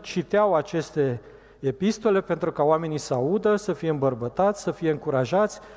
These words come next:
și din ceea ce auzeau trebuiau să trăiască până la următoarea întâlnire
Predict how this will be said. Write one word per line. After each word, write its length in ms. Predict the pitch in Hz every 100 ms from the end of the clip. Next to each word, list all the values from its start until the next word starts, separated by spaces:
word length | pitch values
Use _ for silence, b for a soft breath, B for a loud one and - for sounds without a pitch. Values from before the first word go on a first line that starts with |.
| B B B
și 120 | 160
din 160 | 185
ceea 220 | 185 240 247
ce 140 | 208
auzeau 440 | 180 156 156 220
trebuiau 400 | 220 180 165 202
să 160 | 214 202
trăiască 520 | - 170 202 208 196
până 300 | - 220 214
la 100 | 190
următoarea 460 | 180 170 175 202 190
întâlnire 680 | 185 190 202 208 135 123